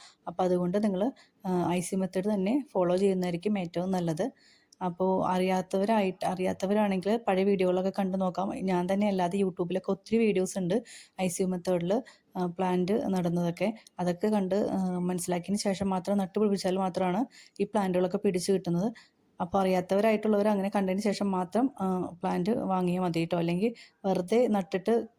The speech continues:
കമ്പ് പിടിച്ച് കിട്ടില്ല അത്. ഇപ്പോൾ കൊടുക്കുന്ന പ്ലാന്റുകളുടെ ഡീറ്റെയിലൊക്കെ,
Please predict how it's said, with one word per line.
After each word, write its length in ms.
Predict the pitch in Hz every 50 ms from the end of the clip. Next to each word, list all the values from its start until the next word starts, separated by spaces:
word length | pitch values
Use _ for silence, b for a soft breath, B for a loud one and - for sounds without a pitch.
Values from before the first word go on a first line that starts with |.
| _ _ -
കമ്പ് 220 | 190 190 190 220
പിടിച്ച് 260 | 233 226 202 - - 214
കിട്ടില്ല 340 | 220 214 - 196 190 175
അത്. 180 | 156 - - - - _ _ _ _ _ _ _ _ _ _ _ _ _ _ _ _ _ _ _ _ _ - - - _ _ _ _ _
ഇപ്പോൾ 220 | - 196 - 220 214
കൊടുക്കുന്ന 400 | 214 233 208 196 185 202 185 196
പ്ലാന്റുകളുടെ 640 | 208 214 220 208 196 185 185 185 185 180 180 196 214
ഡീറ്റെയിലൊക്കെ, 680 | 208 214 202 - - 185 180 180 175 - - 214 233